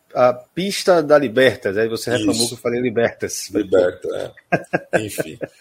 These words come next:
Speaker 2: mas
Speaker 1: Mas
Speaker 2: naquela
Speaker 1: foi muito
Speaker 2: ocasião
Speaker 1: boa, foi com o Nico,
Speaker 2: É.
Speaker 1: o Nico Cabreira e, e
Speaker 2: E a
Speaker 1: Gabi
Speaker 2: Gabi.
Speaker 1: Martins, né?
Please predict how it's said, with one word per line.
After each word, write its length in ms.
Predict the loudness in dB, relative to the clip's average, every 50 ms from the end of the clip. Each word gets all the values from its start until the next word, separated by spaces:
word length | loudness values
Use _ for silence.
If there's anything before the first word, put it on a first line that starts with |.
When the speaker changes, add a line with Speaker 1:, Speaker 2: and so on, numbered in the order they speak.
| -20 -16 -6
Speaker 2:
mas 1000 | -2 0 2 4 4 4 4 4 2 2 0 -2 -2 -2 -2 -2 -2 -4 -8 -8
Speaker 1:
Mas 160 | -4 0 2
Speaker 2:
naquela 100 | 4 6
Speaker 1:
foi 100 | 6 6
muito 140 | 8 6 6
Speaker 2:
ocasião 300 | 6 6 6 8 8 8
Speaker 1:
boa, 120 | 6 4 2
foi 180 | 2 2 2
com 160 | 4 2 2
o 40 | 2
Nico, 260 | 4 4 4 6 6
Speaker 2:
É. 60 | 6 4
Speaker 1:
o 120 | 4 2
Nico 180 | 0 0 -2 2
Cabreira 580 | 2 2 2 4 2 2 4 4 4 4 4
e, 80 | 4 2
e 300 | 0 0 -2 -2 0 2
Speaker 2:
E 60 | 4
a 100 | 4 6
Speaker 1:
Gabi 60 | 6
Speaker 2:
Gabi. 380 | 6 4 4 4 0 -2 -2 -2
Speaker 1:
Martins, 220 | -2 -2 -4 -4
né? 160 | -4 -6 -8